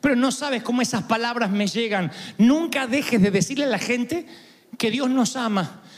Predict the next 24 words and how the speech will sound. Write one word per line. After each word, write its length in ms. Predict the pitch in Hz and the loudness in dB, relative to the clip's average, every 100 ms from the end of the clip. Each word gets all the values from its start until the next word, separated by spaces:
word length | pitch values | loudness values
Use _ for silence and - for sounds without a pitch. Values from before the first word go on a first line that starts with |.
| - | -6
porque 220 | - 220 233 | -2 0 0
me 120 | 226 | 0
cambió 300 | 226 240 285 | 0 2 0
la 120 | 277 | 0
vida 220 | 311 254 | 0 0
esa 220 | 185 185 | 0 -2
palabra". 640 | 175 175 147 135 117 - - - - - | -2 0 0 -2 -6 -10 -20 -20 -20 -2
Y 60 | 180 | 2
le 80 | 202 | 2
digo, 180 | 208 | 2
"Nunca 380 | 202 240 285 285 | 2 4 4 2
me 80 | 208 | 2
voy 100 | 214 | 2
a 40 | |
olvidar 320 | 233 208 254 170 | 2 2 0 0
porque 180 | 185 196 | -2 -2
también 260 | 180 233 | -2 0
me 80 | 233 | 0
la 120 | 208 | -2
cambió 260 | 196 185 202 | -2 0 0
a 40 | |
mí 140 | 214 165 | 2 0
esa 200 | 127 147 | -2 -2
palabra". 440 | 135 120 110 98 | -2 -2 -2 -4